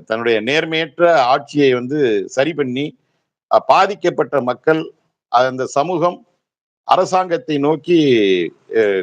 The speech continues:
கடுமையா ஓட்டு போயிடும், தன்னுடைய வாக்கு போயிடும் எதிர்காலத்துல அப்படிங்கறது வாக்கு வங்கி அரசியலுக்காக பண்றது. இந்த பத்து லட்சம் மேலலாம் அந்த அம்மா, அந்த மக்கள் மீது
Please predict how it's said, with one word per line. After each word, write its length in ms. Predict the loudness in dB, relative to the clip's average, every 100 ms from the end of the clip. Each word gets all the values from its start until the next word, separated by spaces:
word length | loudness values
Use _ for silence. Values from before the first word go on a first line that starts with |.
| -4 -4
கடுமையா 320 | -2 -2 -2
ஓட்டு 400 | 0 0 -2 -2
போயிடும், 480 | 0 0 -2 -8 -10 _ _ _ _ _
தன்னுடைய 320 | -6 -2 2
வாக்கு 320 | 2 2 -2 -6
போயிடும் 500 | 0 2 0 -6 -14 _ _ _ _ _
எதிர்காலத்துல 800 | 0 2 2 0 -2 -4 -2 -2 -4 _ _ _ _ -4
அப்படிங்கறது 500 | -4 -2 -2 -2 2
வாக்கு 400 | 2 0 0 0
வங்கி 260 | 0 2
அரசியலுக்காக 760 | 0 0 -4 -2 0 0 0 -2 -2
பண்றது. 340 | -4 -2 -2
இந்த 140 | -4 -2
பத்து 260 | -4 -2
லட்சம் 260 | -2 -2 -2
மேலலாம் 220 | 0 2
அந்த 260 | 0 -2 -4
அம்மா, 300 | -2 -2 -2
அந்த 160 | -2
மக்கள் 320 | -2 -2 -2
மீது 380 | -2 0 0 0